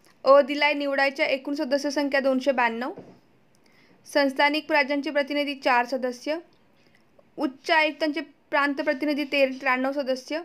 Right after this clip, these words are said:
आणि प्रांताचे प्रतिनिधी तीनशे एकोणनव्वद सदस्य.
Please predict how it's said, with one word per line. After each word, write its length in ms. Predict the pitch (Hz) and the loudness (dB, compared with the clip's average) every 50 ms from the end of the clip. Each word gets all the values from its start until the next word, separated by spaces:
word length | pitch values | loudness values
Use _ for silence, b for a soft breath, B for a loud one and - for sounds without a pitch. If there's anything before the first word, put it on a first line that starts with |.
| b b b b b b b b b | b b b b b b b b b
आणि 320 | 262 247 240 254 294 370 453 - _ _ _ _ _ _ - | -2 -2 -2 -2 -4 -6 -8 -10 _ _ _ _ _ _ 0
प्रांताचे 520 | 294 269 262 262 262 262 285 277 294 302 | 0 2 2 0 0 -2 -2 -2 -2 -2
प्रतिनिधी 440 | 285 285 269 285 262 254 233 277 294 | -4 -4 -4 -2 -6 -6 -6 -6 -8
तीनशे 440 | 285 294 277 269 262 254 - - 339 - - - _ _ _ | -6 -4 -2 -2 -2 -2 -2 -2 -2 -2 -4 -10 _ _ _
एकोणनव्वद 680 | - 262 262 - _ - 285 285 269 269 262 247 233 240 | -4 -4 -4 -6 _ 2 2 2 4 2 0 0 0 -2
सदस्य. 520 | 240 254 226 214 208 - - - - 208 | -2 -2 -6 -6 -8 -8 -10 -8 -8 -8